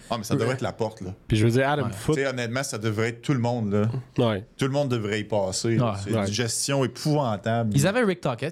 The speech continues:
Speaker 3: comme coach aussi,
Speaker 2: Ben
Speaker 3: je
Speaker 2: oui,
Speaker 3: pense.
Speaker 2: c'est
Speaker 1: Ben oui.
Speaker 2: ça.
Speaker 3: Ouais, c'est
Speaker 1: Ben
Speaker 3: ça.
Speaker 1: oui, il était là.
Speaker 2: Ouais,
Speaker 3: Oui,
Speaker 2: exact.
Speaker 3: l'an passé.
Speaker 2: Ben oui,
Speaker 1: Il a
Speaker 2: l'an
Speaker 1: gagné
Speaker 2: passé. Il a
Speaker 1: le
Speaker 2: gagné
Speaker 1: Jack
Speaker 2: Jack
Speaker 1: Adams.
Speaker 2: Adams.
Speaker 3: Ah oui.
Speaker 2: Exact.
Speaker 3: Ouais.
Speaker 2: Puis là, c'est Adam Foote, puis il a l'air de, en tout cas, ça a l'air difficile de gérer son vestiaire.
Speaker 1: Moi, je pense qu'il y a zéro chance sur mille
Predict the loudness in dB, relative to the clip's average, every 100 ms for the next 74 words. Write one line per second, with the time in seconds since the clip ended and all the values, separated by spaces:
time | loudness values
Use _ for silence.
0 | 0 0 2 -2 -4 0 2 4 2 0
1 | -2 0 0 2 0 0 0 2 0 -2
2 | -4 -4 -2 -2 2 2 2 0 -2 -4
3 | -4 0 2 2 0 0 2 2 2 2
4 | 2 2 0 0 0 0 0 0 0 0
5 | -4 -8 -4 0 2 2 -4 _ -2 0
6 | 0 -6 -10 0 2 2 0 0 0 0
7 | 0 2 2 4 2 2 2 0 -2 -4
8 | -4 -2 -2 0 2 2 0 -2 0 2
9 | 0 -2 -2 0 0 2 2 0 -4 -6
10 | -2 -2 -2 -4 -2 0 0 -2 -2 -2
11 | -2 0 2 2